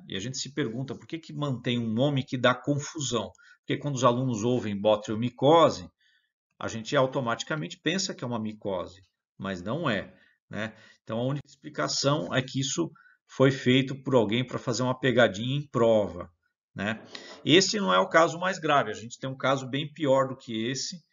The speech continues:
é, que eu considero, acho que o mais bizarro que eu já vi, que é a famosa micose fungoide.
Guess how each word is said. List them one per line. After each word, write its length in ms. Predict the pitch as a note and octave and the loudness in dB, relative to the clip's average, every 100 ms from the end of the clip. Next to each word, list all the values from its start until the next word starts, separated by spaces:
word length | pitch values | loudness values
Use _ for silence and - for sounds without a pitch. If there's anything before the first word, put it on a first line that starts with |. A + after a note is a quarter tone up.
| _ _ _ _ | _ _ _ _
é, 220 | G2 G2 | -8 -8
que 160 | G2 A#2+ | -8 -10
eu 60 | |
considero, 680 | - C3+ - A2 A#2+ C3 B2 | -8 -6 -6 2 4 4 2
acho 160 | A2+ - | 0 -4
que 80 | |
o 60 | A2+ | -6
mais 240 | A2 B2 | -2 -2
bizarro 560 | A2+ C3 A#2+ A2+ A#2 G#2+ - | -2 -4 -2 0 0 0 -6
que 60 | |
eu 40 | B2 | -12
já 160 | C#3+ | -10
vi, 360 | A#2+ F#2 B2+ C#3+ - - _ _ _ | -10 -6 -8 -8 -12 -20 _ _ _
que 100 | - | 0
é 20 | A#2+ | 2
a 60 | |
famosa 580 | A#2+ C3+ C3 B2+ C3+ C#3+ | 6 8 8 6 4 4
micose 760 | C#3 C#3+ C#3+ C#3 D3 F3 E3 | 0 -2 -2 2 6 6 2
fungoide. 960 | F3 - F#3+ F3+ C3 B2 A2+ F#2+ F2 E2 | -6 -8 -8 -2 2 4 4 -2 -10 -20